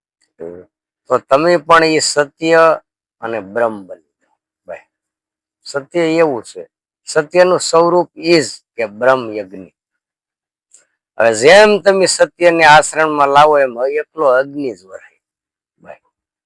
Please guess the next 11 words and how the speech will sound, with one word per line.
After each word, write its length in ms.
કારણ 280
કે 140
સો 180
વર્ષ 520
રહે 360
ઓલા 300
સિંધુમાં 600
પથ્થરનો 680
પલ્લે 380
ઓલા 300
પાણા, 440